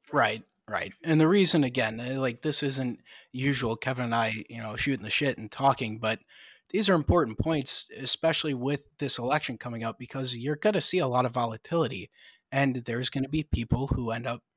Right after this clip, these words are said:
getting lucky on some of these trades where they weren't executing their plan, but just so happened to float an order out on the right side of the market. And then there's gonna be the people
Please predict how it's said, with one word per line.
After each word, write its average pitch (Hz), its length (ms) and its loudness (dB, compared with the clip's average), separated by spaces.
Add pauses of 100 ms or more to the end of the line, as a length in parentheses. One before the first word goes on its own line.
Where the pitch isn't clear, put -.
(320)
getting 110 280 -10
lucky 117 360 -6
on 120 160 -6
some 120 180 -4
of 117 80 -6
these 113 160 -2
trades 117 460 -4
where 113 120 -6
they 110 120 -6
weren't 110 240 -6
executing 113 520 -6
their - 120 -12
plan, 175 380 0
but 127 120 -6
just - 180 -2
so 117 140 -2
happened 117 320 -6
to 123 60 -14
float 117 280 -6
an 82 60 -14
order 110 280 -4
out 110 160 0
on 113 100 -6
the 113 60 -8
right 110 200 -4
side 113 140 -4
of 110 80 -6
the 104 60 -6
market. 156 420 -6 (400)
And 202 80 -2
then 196 100 4
there's 180 180 4
gonna 151 200 2
be 139 160 0
the 139 80 -2
people 120 480 -2